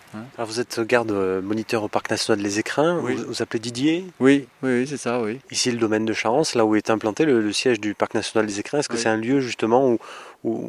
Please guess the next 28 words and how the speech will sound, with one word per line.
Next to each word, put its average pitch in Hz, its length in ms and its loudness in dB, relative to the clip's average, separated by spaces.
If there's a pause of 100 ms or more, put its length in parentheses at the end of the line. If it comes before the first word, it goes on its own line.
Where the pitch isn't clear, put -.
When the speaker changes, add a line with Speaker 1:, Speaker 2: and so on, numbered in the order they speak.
Speaker 2:
il 113 100 -10
y - 40 -6
a, - 60 -6
il - 60 -10
y 110 60 -4
a 107 40 -4
beaucoup 110 220 -10
de - 40 -6
chouettes, 151 320 -2
on, 110 140 -6
on 98 40 -6
peut 113 160 -6
en 107 180 0
entendre ? 110 480 -4 (100)
Speaker 1:
Ah, 117 140 -2
il 123 80 2
y 117 40 2
en 107 60 -2
a 104 80 -4
pas 160 160 2
beaucoup, 160 360 -2
non, 104 220 -2
justement, 107 480 -2
c'est 104 160 -4
pas 120 140 -4
très 143 160 -4
facile. 123 440 -2
Euh, 92 300 -2